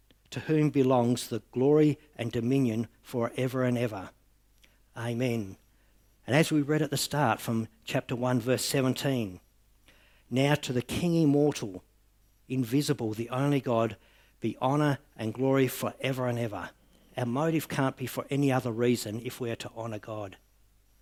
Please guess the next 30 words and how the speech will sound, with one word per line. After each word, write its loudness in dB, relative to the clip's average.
Here's 2
a 0
great 0
example -2
of, -6
in -2
this -2
book -10
of -12
Timothy 0
here, 2
and 0
also -2
if -2
you 0
read 0
Ephesians, -2
the -14
same -4
thing, -8
the -4
same -2
account -4
is -8
given, -4
how -2
they'd -2
strayed 2
in -4
thinking -4